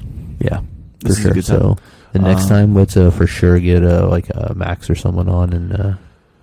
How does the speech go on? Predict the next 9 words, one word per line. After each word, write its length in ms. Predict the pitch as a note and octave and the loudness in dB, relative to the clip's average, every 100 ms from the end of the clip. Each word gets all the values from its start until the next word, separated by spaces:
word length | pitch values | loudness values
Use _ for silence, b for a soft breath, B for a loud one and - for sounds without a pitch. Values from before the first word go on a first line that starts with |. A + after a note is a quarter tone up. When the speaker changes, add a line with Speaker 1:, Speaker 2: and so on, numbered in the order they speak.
| b b b b b b b _ - | b b b b b b b _ -4
Speaker 1:
let's 140 | G2 | 0
get 120 | G2 | 2
Speaker 2:
Yeah. 60 | G2+ | 4
Speaker 1:
going 200 | G#2 G#2+ | 4 2
because, 400 | F2+ - F2+ F2 | 2 4 4 4
uh, 160 | F#2 D#2+ | 4 4
I, 120 | F2 - - | 0 -4 -2
our, 160 | F2 E2+ - | -2 -2 -4
unfortunately, 760 | F2+ - F2+ - F2 F#2 F2+ | -4 2 0 2 0 2 0